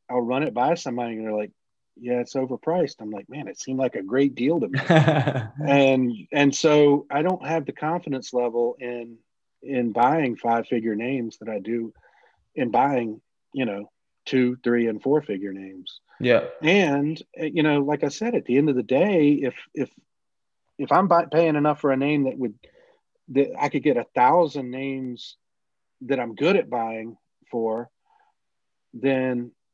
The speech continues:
Speaker 1: I'm probably gonna make more money. It's gonna be more profitable in the long run to buy
Speaker 2: Mm-hmm.
Speaker 1: those thousand names. And as I, as, you know, as I have noticed with getting consolidating at one registrar, if you, if you can take the, the, uh,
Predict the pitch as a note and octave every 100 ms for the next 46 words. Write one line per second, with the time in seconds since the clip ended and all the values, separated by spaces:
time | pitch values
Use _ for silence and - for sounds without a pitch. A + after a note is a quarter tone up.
0 | - C#3+ D#3+ F#3 E3+ C3+ C3 C3 A#2+ B2
1 | A#2 B2 E3 C3 B2+ A#2 - C3+ C3 B2+
2 | A#2+ - D3 - B2 A#2+ A#2 A2+ A2+ D#3
3 | G#3 C3 A2+ A#2 A#2 A2 A#2+ B2+ A#2+ A#2+
4 | - C3 D#3+ B2+ G#2+ G#2+ G#2 G#2 - _
5 | _ - - - C#3+ C#3 C#3+ D3 C#3 C#3
6 | C#3 C#3 A#2+ - - - C#3+ C3 B2 G#2+
7 | _ _ - - _ _ _ - D3+ C#3+
8 | C#3 C3 - - C3+ A#2+ C#3+ F#3+ F#3+ C#3+
9 | - B2+ B2+ D3 C#3+ A#2 - A#2+ C#3+ C3+
10 | C#3 C3 B2+ B2 A#2+ B2+ B2+ A#2+ B2 F#3
11 | F#3 - A2 A2 - _ _ _ _ _
12 | D3 - D#3 D3 C#3+ - _ _ _ _
13 | _ - C3+ D3+ C#3+ G#3 A#3 - C3+ C3
14 | C3 B2 B2 C3 C#3+